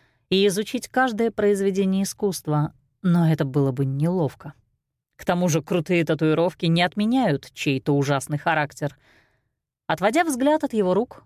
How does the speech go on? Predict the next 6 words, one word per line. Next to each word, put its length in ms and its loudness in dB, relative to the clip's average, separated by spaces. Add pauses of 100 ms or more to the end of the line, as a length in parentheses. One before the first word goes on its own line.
я 200 2
отвечаю: 580 0 (880)
«Вообще-то, 600 0
да, 380 0 (560)
хотелось 560 0
бы. 160 -6